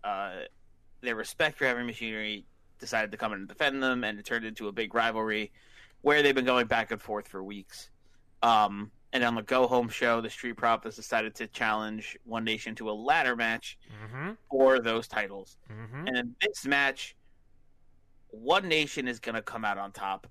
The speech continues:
Speaker 1: yet again and retain their championships. And part of my reasoning as to why
Speaker 2: Yes,
Speaker 1: is
Speaker 2: pl-
Speaker 1: because
Speaker 2: please explain, 'cause I'm, I'm interested why.
Speaker 1: Part of my reasoning as to why is because Angelo Dawkins has a nagging injury,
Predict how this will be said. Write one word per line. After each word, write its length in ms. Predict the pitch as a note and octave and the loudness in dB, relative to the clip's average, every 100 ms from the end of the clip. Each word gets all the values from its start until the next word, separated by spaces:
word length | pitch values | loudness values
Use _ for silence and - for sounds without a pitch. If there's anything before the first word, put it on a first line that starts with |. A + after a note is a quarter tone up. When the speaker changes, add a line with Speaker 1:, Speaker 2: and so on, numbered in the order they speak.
| _ | _
Speaker 1:
yet 280 | G#2 B2+ C3 | -4 0 0
again 360 | G#2 G#2 G#2 | -2 -4 -4
and 140 | - A2 | -6 -8
retain 420 | G#2+ - B2 C3 | -10 -4 0 0
their 140 | A2+ G2+ | 0 -2
championships. 1000 | - D3 D3+ C#3+ C3+ - C#3 - - - - - _ - - _ _ _ _ - _ A#2 | -2 -2 0 0 0 2 0 0 -12 -16 -20 -20 _ -20 -20 _ _ _ _ -20 _ -4
And 160 | G#2+ | -4
part 240 | - D#3+ E3 | 4 4 6
of 80 | |
my 100 | D3+ | 4
reasoning 400 | D3 C#3+ C#3 C3+ | 4 4 0 -2
as 160 | B2 A#2 | 0 -2
to 80 | A2+ | -6
why 440 | A2+ C#3 C3+ C#3 C3 | 0 4 4 4 0
Speaker 2:
Yes, 220 | C3 A2+ | -2 -4
Speaker 1:
is 80 | G#2 | -12
Speaker 2:
pl- 120 | - | -12
Speaker 1:
because 200 | - - | -10 -6
Speaker 2:
please 280 | D#3 G3 E3+ | 0 2 2
explain, 480 | D3+ - C#3 A2 G2 | 0 0 -2 -2 -4
'cause 120 | G#2+ | -2
I'm, 160 | A#2 C3+ | 0 0
I'm 200 | B2 C3 | -2 -2
interested 420 | C3+ C3+ - G2+ | -4 -10 -10 -8
why. 440 | G#2 G#2 F2+ F2 D3 | 0 0 0 -4 2
Speaker 1:
Part 180 | E3 | 4
of 80 | F3+ | 4
my 140 | F#3 F3 | 2 2
reasoning 460 | D3+ D3 C#3+ C3+ | 2 0 -2 0
as 160 | B2 - | 0 -2
to 100 | A2+ | -10
why 340 | G#2 A#2 A#2 | 0 2 4
is 200 | A2+ A2 | 0 -6
because 320 | A2 G#2+ A2 - | -12 -10 -10 -6
Angelo 460 | A#2 B2 A#2+ A2 | -6 -4 -4 -4
Dawkins 500 | G2+ A#2+ B2+ A2+ G#2+ | 4 4 4 -2 -6
has 180 | A2+ A2 | -4 -4
a 60 | G#2 | -4
nagging 460 | G#2+ A2 G#2+ G#2 | -2 -2 -2 -4
injury, 580 | A#2+ C#3 A#2+ G#2 G#2 | -4 -2 -2 -4 -4